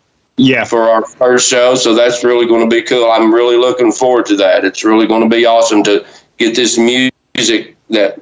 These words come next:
Speaker 2: that I've, I've been really consumed with, uh, for a while out there.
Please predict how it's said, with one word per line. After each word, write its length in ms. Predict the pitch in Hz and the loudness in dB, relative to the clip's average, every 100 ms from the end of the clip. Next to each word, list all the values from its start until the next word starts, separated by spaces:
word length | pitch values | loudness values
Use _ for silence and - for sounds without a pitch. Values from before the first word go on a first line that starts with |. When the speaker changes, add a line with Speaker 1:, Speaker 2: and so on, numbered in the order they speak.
| - - - - - - | -20 -20 -20 -20 -20 -6
Speaker 2:
that 160 | 110 104 | -2 0
I've, 400 | 151 165 113 - | 0 0 -2 -2
I've 460 | 135 170 143 - | -2 -2 -2 -2
been 220 | 147 120 120 | -2 0 2
really 460 | 147 135 123 113 | 2 2 0 -2
consumed 520 | - 113 - 143 143 | -2 -2 0 2 2
with, 400 | 113 107 101 - | 2 2 0 -4
uh, 240 | 98 104 95 | 0 0 0
for 160 | 110 | 0
a 80 | 104 | 0
while 500 | 101 113 104 98 95 - - - | 2 2 2 0 0 -6 -14 -4
out 240 | 113 110 - | -2 0 0
there. 280 | 87 85 | -2 -2